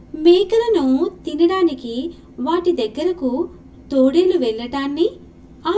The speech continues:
యువకులు గమనించారు. మేకలు ఎలా మాయమవుతున్నాయో వారికి అర్థమైంది. వెంటనే తోడేలు పైన కర్రలతో దాడి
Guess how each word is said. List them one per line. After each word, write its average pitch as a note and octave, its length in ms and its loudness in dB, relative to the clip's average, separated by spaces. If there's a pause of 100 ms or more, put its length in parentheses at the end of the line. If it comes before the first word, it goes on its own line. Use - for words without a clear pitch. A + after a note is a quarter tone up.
యువకులు C4+ 380 2
గమనించారు. E4 960 0 (1600)
మేకలు F4+ 680 4 (140)
ఎలా C#4+ 320 0
మాయమవుతున్నాయో C4 1120 -2 (120)
వారికి B3 560 -4 (280)
అర్థమైంది. B3 800 -6 (1300)
వెంటనే D#4+ 1040 0 (500)
తోడేలు A4 460 2
పైన B3 560 -4 (440)
కర్రలతో E4+ 580 0
దాడి D4 380 -6